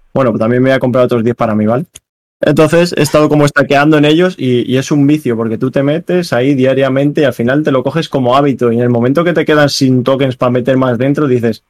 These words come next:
"Me cago en todo. Voy a seguir yo aquí sin poder meter tokens cuando le tengo que <laughs> subir al nivel máximo como sea".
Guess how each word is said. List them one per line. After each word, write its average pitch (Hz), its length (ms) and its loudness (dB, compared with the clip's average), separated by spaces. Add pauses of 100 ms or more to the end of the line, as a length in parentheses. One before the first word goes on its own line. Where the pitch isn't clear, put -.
(340)
"Me 170 100 0
cago 117 220 -2
en 120 100 0
todo. 143 300 -2 (420)
Voy 113 120 2
a 110 40 -2
seguir 139 300 0
yo 131 380 0 (120)
aquí 131 460 0
sin 120 200 0
poder 113 240 2
meter 127 340 2
tokens 147 440 -2
cuando 113 240 0
le 113 80 0
tengo 127 160 0
que - 80 -12
<laughs> - 60 -16
subir 139 340 2
al 135 100 2
nivel 131 200 2
máximo 135 400 0
como 120 200 0
sea". 120 300 0